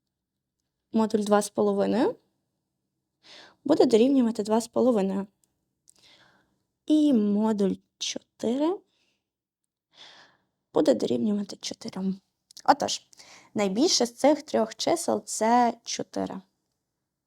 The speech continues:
Тобто Тарас у нас знаходиться найдалі від нуля. Тобто його маса змінилася найбільше від усіх. Тому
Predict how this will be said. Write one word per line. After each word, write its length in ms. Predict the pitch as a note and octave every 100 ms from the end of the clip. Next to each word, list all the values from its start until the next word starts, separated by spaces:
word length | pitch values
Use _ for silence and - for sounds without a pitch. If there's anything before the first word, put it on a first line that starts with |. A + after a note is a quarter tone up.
| _ _ _ _
Тобто 280 | - G#3 -
Тарас 400 | G3 G3 C4 E4
у 20 |
нас 140 | A#3+ G#3+
знаходиться 540 | G#3 G#3+ A3+ G#3+ G#3
найдалі 640 | G3 G3+ G#3 G3 G3 F#3+ F#3+
від 180 | F#3
нуля. 300 | F#3+ F#3+ F3+ F#3 - _
Тобто 300 | G3+ - F#3
його 380 | F#3+ F#3 - C#4+
маса 360 | C#4+ B3+ B3+ A3
змінилася 640 | - F#3+ G#3+ A3 G#3 F#3+
найбільше 800 | F3+ F#3 G3 A#3 G#3+ G3 G3+ -
від 160 | F#3+ G3+
усіх. 360 | - - - - - - - _
Тому 600 | - G#3+ A3 C#4+ E4+ -